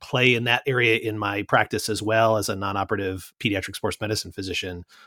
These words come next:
I do see a lot of kids with growth plate fractures. And you know, I personally have not seen many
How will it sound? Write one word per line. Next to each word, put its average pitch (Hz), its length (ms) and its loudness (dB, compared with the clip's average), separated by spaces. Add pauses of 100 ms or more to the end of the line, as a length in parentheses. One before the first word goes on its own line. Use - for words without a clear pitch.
(140)
I 110 40 -6
do 123 140 4
see 123 200 2
a 107 60 2
lot 110 300 6
of 98 140 -4
kids 104 260 0
with 101 220 -2
growth 107 260 0
plate 101 160 -4
fractures. 95 580 -2
And 104 320 -6 (400)
you 139 100 -8
know, 113 160 -10
I 165 420 4
personally 131 480 2
have 104 160 0
not 113 360 2
seen 104 460 -4
many 98 600 -4